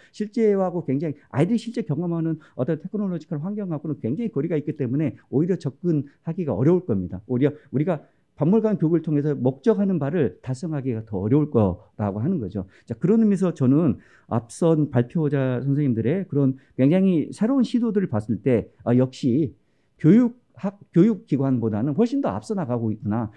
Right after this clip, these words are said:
그리고 그런 시도들이 굉장히 의미 있는 거구나라는 이제 그런 말씀들을 드려본다는 거죠. 어, 뭐,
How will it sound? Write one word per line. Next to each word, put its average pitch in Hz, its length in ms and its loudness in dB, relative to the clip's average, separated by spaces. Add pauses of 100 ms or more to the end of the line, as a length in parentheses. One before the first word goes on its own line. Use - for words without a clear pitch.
(120)
그리고 180 300 0
그런 190 240 0
시도들이 185 580 -2 (200)
굉장히 135 400 2
의미 180 240 4
있는 147 200 4
거구나라는 117 880 0
이제 156 100 -2
그런 156 220 -4
말씀들을 117 480 -4
드려본다는 123 600 -4
거죠. 92 340 -8 (920)
어, 123 520 0 (320)
뭐, 135 160 0